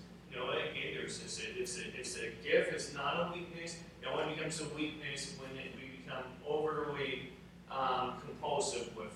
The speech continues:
But then we see that whatever our weakness is,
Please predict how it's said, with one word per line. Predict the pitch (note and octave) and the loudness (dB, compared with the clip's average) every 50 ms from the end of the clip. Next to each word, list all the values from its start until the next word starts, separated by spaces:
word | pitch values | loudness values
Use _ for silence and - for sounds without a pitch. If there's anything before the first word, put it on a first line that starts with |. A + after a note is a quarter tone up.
| - - - - - - - - - - - - - - - - - - - - - | -10 -12 -12 -14 -14 -16 -18 -18 -20 -20 -20 -20 -20 -20 -20 -20 -20 -20 -20 -18 -4
But | - B2+ B2+ | 0 6 6
then | B2 B2 B2+ C3 | 6 6 6 4
we | B2+ | 4
see | - - - D3+ D3+ D3 | 4 4 4 4 4 4
that | D3 C#3+ C#3 C3+ - - C#3+ | 4 4 4 4 2 2 4
whatever | D#3 D#3 E3 E3+ E3+ F3 F3 F3 E3+ | 4 4 6 6 6 8 8 10 10
our | E3 D#3+ D#3+ D#3 | 10 10 8 6
weakness | D#3+ D#3+ D#3+ E3 E3+ E3+ E3+ E3 - - | 2 0 -2 -2 -2 -2 0 0 2 2
is, | D#3+ E3+ F3 - - - - - - | 4 6 6 6 6 4 2 -2 -4